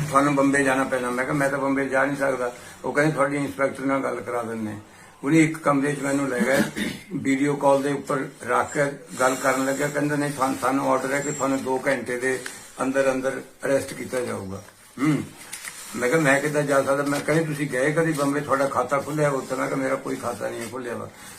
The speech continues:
ਕਹਿੰਦਾ, "ਨਹੀਂ, ਨਹੀਂ ਆ ਸਕਦੇ ਤਾਂ ਤੁਹਾਡੀ ਮੈਂ ਡੀ ਜੀ ਪੀ ਨਾਲ ਗੱਲ ਕਰਾ ਦਿੰਦਾ।" ਡੀ ਜੀ ਪੀ ਉਹ ਬੋਲਣ ਲੱਗਿਆ, ਉਹਨੂੰ ਜਿਸ ਵੇਲੇ ਗੱਲ ਕਰਾਈ ਤਾਂ ਕਹਿੰਦਾ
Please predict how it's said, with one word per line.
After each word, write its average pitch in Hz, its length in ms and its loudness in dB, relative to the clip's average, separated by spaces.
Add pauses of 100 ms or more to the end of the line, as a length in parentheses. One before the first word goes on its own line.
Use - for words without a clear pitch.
(140)
ਕਹਿੰਦਾ, 151 240 4
"ਨਹੀਂ, 143 320 2 (800)
ਨਹੀਂ 147 300 4
ਆ 151 140 6
ਸਕਦੇ 143 320 0
ਤਾਂ 147 160 2
ਤੁਹਾਡੀ 139 280 2
ਮੈਂ 147 160 0
ਡੀ 135 160 0
ਜੀ 143 120 -2
ਪੀ 139 160 -2
ਨਾਲ 139 180 0
ਗੱਲ 131 200 0
ਕਰਾ 120 260 -4
ਦਿੰਦਾ।" 131 300 -2 (400)
ਡੀ 135 180 2
ਜੀ 139 100 4
ਪੀ 151 340 2 (760)
ਉਹ - 100 -2
ਬੋਲਣ 127 640 0
ਲੱਗਿਆ, 139 260 4
ਉਹਨੂੰ 151 260 4
ਜਿਸ 131 220 -4
ਵੇਲੇ 139 240 -2
ਗੱਲ 135 140 0
ਕਰਾਈ 139 280 2
ਤਾਂ 139 140 -2
ਕਹਿੰਦਾ 143 640 2